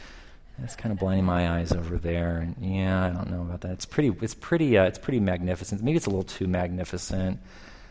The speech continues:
Kind of being overwhelmed by this. No, you're, you're overwhelmed by it. Why? Because, because as, uh, Thomas Aquinas says, is that it's, there's nothing else. You can't add anything to it. It's,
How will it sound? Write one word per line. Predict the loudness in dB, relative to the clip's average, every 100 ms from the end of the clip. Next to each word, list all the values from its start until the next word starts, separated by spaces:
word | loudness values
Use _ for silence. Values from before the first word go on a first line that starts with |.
| -18
Kind | -10
of | -4
being | -4 -4
overwhelmed | -6 -4 -2 -2 -2
by | -4
this. | 0
No, | 4 8 8
you're, | 8 4
you're | 4 4
overwhelmed | 6 6 4 4 4 4 4
by | 4 2
it. | 0
Why? | 2 4 4 2
Because, | -4 0 2 2 -2 -12 -16 -16 -18 -18 -20 -18 -2
because | -2 4 6 6 4
as, | 2 4 4 2 -4
uh, | -4 -2
Thomas | 4 4 4
Aquinas | 2 4 4 4
says, | 6 6 6 0
is | 0
that | 4 4 4
it's, | 0 0 -8 -10 -16 -16 -14 -14 -16 -18 2
there's | 4 6
nothing | 4 4 2
else. | 2 0
You | -4
can't | 2 4 6
add | 4
anything | 4 2 0 -2
to | 0 0
it. | 2
It's, | 0 -4 -10